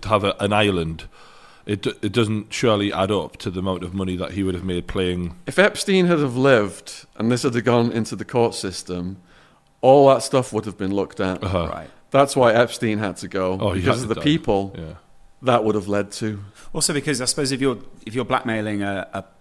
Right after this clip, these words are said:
Speaker 3: prince or someone like that, then that would mean that the people around the prince know about the problems as well.
Speaker 1: And then that becomes a bigger problem for the royal family, for example.
Speaker 2: Well, let's just get into the royal family, because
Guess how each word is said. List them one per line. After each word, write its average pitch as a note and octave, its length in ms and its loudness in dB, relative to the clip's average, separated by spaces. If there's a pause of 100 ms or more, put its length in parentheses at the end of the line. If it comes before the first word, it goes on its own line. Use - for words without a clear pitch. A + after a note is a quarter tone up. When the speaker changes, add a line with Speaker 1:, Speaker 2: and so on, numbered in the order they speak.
Speaker 3:
prince G#2 440 -4
or G2 120 -10
someone G#2 260 -6
like G2 180 -8
that, G2+ 340 -6
then G2 320 -6
that G2+ 140 -8
would G2 100 -8
mean G2+ 240 -4
that - 120 -12
the G2+ 60 -10
people G2 300 -8
around G2+ 220 -6
the F#2+ 40 -8
prince F#2+ 320 -10
know F#2+ 320 -10 (120)
about F#2+ 300 -10
the F#2 60 -16
problems F#2+ 400 -10
as F#2 160 -12
well. F#2 200 -8
Speaker 1:
And C#3+ 140 4
then D3 120 4
that D3 120 6
becomes C3 300 0
a B2+ 40 4
bigger A#2+ 280 2
problem A#2 380 -2
for G#2 320 2 (120)
the G#2+ 120 0
royal G2 200 4
family, F#2+ 340 -2
for F#2 180 -6
example. E2+ 600 -8
Speaker 2:
Well, E3+ 120 6
let's A3 240 8
just G#3+ 180 0
get G3 160 6
into F3+ 160 4
the E3 80 6
royal C#3 240 8
family, C3 560 2
because C3 720 4